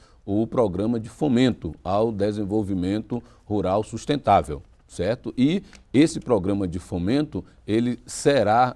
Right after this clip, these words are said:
é, executado a partir do serviço de até. Então, são algumas chamadas que estão sendo executadas, outras que estão sendo lançadas e outras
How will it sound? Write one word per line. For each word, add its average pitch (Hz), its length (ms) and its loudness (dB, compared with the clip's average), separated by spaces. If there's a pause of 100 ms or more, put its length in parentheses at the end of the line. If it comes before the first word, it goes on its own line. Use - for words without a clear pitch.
(160)
é, 101 300 -2
executado 98 540 -4 (100)
a 151 160 2
partir 113 640 -2 (200)
do 104 240 -2
serviço 110 840 -2
de 95 240 -2
até. 95 400 0 (400)
Então, 117 380 0
são 107 340 -2 (300)
algumas 107 400 2
chamadas 95 640 -2
que 95 340 -2 (480)
estão 117 420 0
sendo 101 240 -2
executadas, 98 840 -2
outras 117 460 2
que 104 120 -6
estão 101 380 -6
sendo 98 280 -4
lançadas 104 580 -2 (220)
e 123 120 6
outras 139 540 6